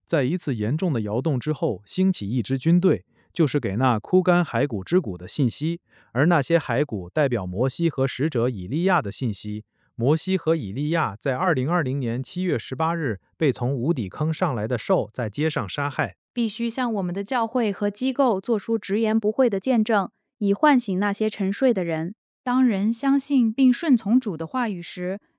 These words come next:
Speaker 2: 就会有稳步的进展。现在让我们看见我们极大的需要，在他向枯骨吹入生命的气息之前，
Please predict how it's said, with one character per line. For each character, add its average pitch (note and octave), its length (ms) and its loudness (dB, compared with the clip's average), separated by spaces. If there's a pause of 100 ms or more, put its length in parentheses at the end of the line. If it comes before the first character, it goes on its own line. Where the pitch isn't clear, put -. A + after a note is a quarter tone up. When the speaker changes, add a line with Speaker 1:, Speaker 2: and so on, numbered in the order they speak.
Speaker 2:
就 C4+ 140 4
会 B3 180 4
有 A3+ 100 4
稳 G#3+ 240 2
步 B3+ 160 -2
的 A3 120 2
进 C4 240 6
展。 G3 260 -4 (400)
现 A#3 240 2
在 G#3+ 240 2
让 A#3 180 4
我 G#3 60 4
们 G3 140 0
看 B3 260 2
见 A#3+ 240 0
我 G3+ 80 0
们 F#3+ 160 0
极 G3 180 -6
大 B3+ 160 0
的 A3 80 -4
需 C#4 240 -4
要， C4+ 280 0 (280)
在 B3+ 200 2
他 B3+ 180 2
向 B3+ 180 2
枯 D#4+ 240 0
骨 G3+ 220 2
吹 C4+ 220 0
入 C4 160 0
生 D4+ 200 0
命 D#4 160 2
的 A#3 100 4
气 - 200 -2
息 C4 180 -2
之 C#4 160 -2
前， G3 380 -2